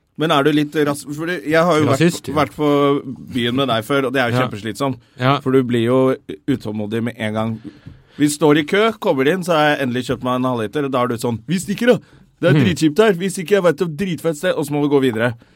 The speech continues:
Speaker 1: Er du, blir du fort litt, eh, lei av folk og ting?
Speaker 2: Jeg var det mye før. Eh, veldig mye før. Eh, og jeg hadde også det og en blanding av noe sosialangst, eh, greier i forhold til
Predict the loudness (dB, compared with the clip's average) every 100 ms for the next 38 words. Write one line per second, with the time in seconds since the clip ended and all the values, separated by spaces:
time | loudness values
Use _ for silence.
0 | _ _ _ 0 2 2 0 -2 0 -2
1 | -2 -6 -4 -6 -4 -4 -2 -2 -2 -2
2 | -4 -6 -10 -10 -8 -8 -8 -8 -10 _
3 | -20 -20 _ -4 0 2 2 2 2 0
4 | 0 0 0 -6 _ _ -6 -2 0 0
5 | -2 -4 -6 -4 -4 -4 -4 -2 2 0
6 | 0 0 0 2 2 4 2 0 0 0
7 | 0 0 0 0 0 -2 -4 -10 -12 -10
8 | 2 6 6 6 4 2 0 0 0 -2
9 | -4 -4 0 0 0 -2 -4 -4 -8 -6
10 | -4 -2 -4 -4 -2 -2 -2 -2 -4 -4
11 | -4 -2